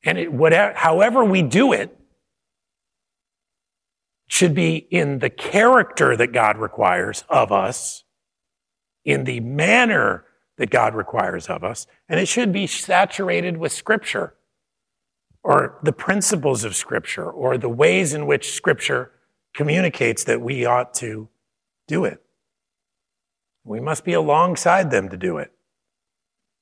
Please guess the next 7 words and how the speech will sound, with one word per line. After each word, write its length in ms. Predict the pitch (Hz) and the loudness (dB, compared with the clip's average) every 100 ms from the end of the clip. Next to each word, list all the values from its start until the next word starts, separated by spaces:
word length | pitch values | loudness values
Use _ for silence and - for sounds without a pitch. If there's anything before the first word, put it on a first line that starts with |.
| _ _ _ _ _ _ _ _ _ | _ _ _ _ _ _ _ _ _
And 100 | 151 | -2
it 120 | 151 - | 0 2
says 340 | 175 196 165 | 4 4 6
we're 160 | 165 156 | 4 4
to 160 | 151 | 0
do 320 | 113 156 175 | -2 0 2
this 400 | 143 135 135 - | 2 0 0 -6